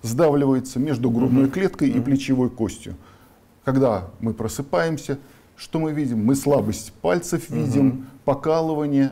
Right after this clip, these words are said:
Speaker 1: онемение.
Speaker 2: Снижение чувствительности.
Speaker 1: Снижение
Speaker 2: Мгм.
Speaker 1: чувствительности. Мы ликвидируем эту проблему, и у нас все проходит. Та-, тот же самый механизм, а, бывает при заболеваниях остеохондроза позвоночника, но только процесс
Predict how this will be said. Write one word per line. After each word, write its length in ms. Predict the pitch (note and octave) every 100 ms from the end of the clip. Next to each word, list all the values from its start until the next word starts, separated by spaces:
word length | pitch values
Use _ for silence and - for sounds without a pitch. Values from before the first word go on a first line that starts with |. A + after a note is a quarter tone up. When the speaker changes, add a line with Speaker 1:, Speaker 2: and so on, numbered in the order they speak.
| -
Speaker 1:
онемение. 800 | A2 A#2 B2 B2 A#2 G2 G2 F2+
Speaker 2:
Снижение 300 | - C#3+ C3+
чувствительности. 520 | B2 A2 C#3 D3 C#3+
Speaker 1:
Снижение 380 | D#3 C#3 E3 D3+
Speaker 2:
Мгм. 60 | C3+
Speaker 1:
чувствительности. 880 | D3 - - A2 G#2 D3+ C#3 - C#3 - - _ _ - - _
Мы 180 | - D3
ликвидируем 680 | C#3+ C#3 C3+ A2 B2+ A#2 A2
эту 140 | G#2 G#2
проблему, 480 | B2+ D3 F#3+ E3+ D#3
и 60 |
у 80 | A#2
нас 160 | B2 -
все 180 | - B2
проходит. 500 | - G#2 - F#2 D#2+ - _ _ _ _ _ _ _ _ _
Та-, 200 | D#3+ D3
тот 240 | C#3 E3+ A2
же 100 | A#2+
самый 320 | - A#2 A2+
механизм, 580 | A#2 A#2 C#3+ F#3+ G#3 G3 - - _ _ _ -
а, 360 | G#2+ G2+ F#2+ F#2 - - - -
бывает 380 | A2 B2 E3 C#3
при 120 | C3
заболеваниях 640 | A2+ A2 B2 A#2+ A2 G2+ F2
остеохондроза 600 | - - G#2+ A2 G#2+ G#2+ -
позвоночника, 600 | G#2 C3 F3+ - B2 B2
но 80 |
только 300 | C3 C#3+ -
процесс 500 | - B2+ B2 G#3+ G#3